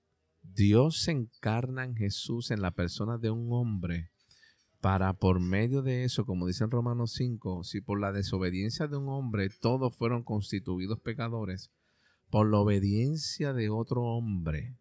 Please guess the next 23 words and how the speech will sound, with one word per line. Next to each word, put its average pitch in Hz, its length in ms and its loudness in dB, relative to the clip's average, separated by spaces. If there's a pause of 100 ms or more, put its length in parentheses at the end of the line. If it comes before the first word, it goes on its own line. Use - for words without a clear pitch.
(600)
en 101 220 -2
el 95 140 2
mismo 151 680 2 (140)
ámbito, 110 680 -2 (480)
en 101 160 -4
la 92 100 2
misma 113 300 2
esfera, 110 640 -4 (760)
por 101 140 0
la 98 80 4
obediencia 104 720 0
de 117 220 -2
otro 117 320 0
hombre, 101 360 0
entiéndase 92 600 -2
Jesús, 117 560 -8 (580)
entonces 117 640 0
vino 107 220 2
la 117 160 0
justificación 98 1000 0
de 117 120 -2
vida 113 320 -4
para 85 300 -4